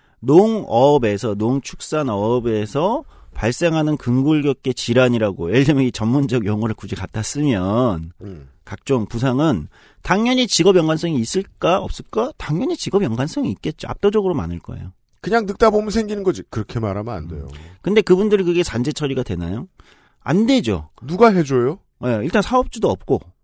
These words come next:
Speaker 2: 천하가 해주나요?
Speaker 1: <laughs> 네. 천하가, 그치.
Speaker 2: <laughs> 네.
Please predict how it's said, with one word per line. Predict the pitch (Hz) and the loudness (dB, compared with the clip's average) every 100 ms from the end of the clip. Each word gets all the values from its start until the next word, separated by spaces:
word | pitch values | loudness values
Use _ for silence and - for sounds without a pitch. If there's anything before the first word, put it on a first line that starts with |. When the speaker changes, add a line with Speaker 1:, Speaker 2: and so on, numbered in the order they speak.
| _ | _
Speaker 2:
천하가 | - 285 294 269 220 | -4 -2 0 2 2
해주나요? | 208 147 139 147 165 220 | 2 2 2 2 2 0
Speaker 1:
<laughs> | 107 | -2
네. | 104 95 90 98 - - - - - - - - | -2 -4 -6 -10 -14 -14 -12 -4 -4 -2 -4 -4
천하가, | 180 170 127 101 - | -2 -2 -4 -8 -10
그치. | - - 98 | -10 -8 -6
Speaker 2:
<laughs> | 104 185 - - | -2 2 2 2
네. | 147 | -2